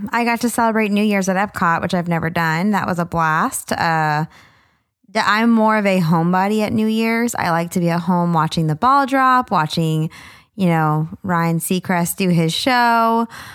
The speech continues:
Um, so I'm definitely much more of a stay home, but get super dressed up at the same time. Like, I wanna get dressed up and I wanna have some, some drinks,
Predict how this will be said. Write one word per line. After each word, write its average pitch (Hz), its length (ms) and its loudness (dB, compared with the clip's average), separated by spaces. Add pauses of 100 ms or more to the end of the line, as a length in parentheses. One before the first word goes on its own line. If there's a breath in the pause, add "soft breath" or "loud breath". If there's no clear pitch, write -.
(180 loud breath)
Um, 160 760 2
so - 140 -2
I'm 196 180 0
definitely 208 300 2
much 185 240 0
more 175 180 2
of 165 80 -2
a 170 80 0
stay 170 220 0
home, 175 340 2
but 170 160 -2
get - 180 -4
super 165 380 -2
dressed 143 300 -2
up 139 180 0
at - 80 -6
the 147 80 -2
same 143 280 0
time. 143 340 0
Like, 170 120 -2
I 147 60 0
wanna 147 160 0
get 143 160 -4
dressed 143 240 -4
up 254 220 0
and 156 100 -2
I 151 60 0
wanna 147 200 0
have 151 380 -2
some, 123 400 -4
some - 180 -8
drinks, 320 680 -2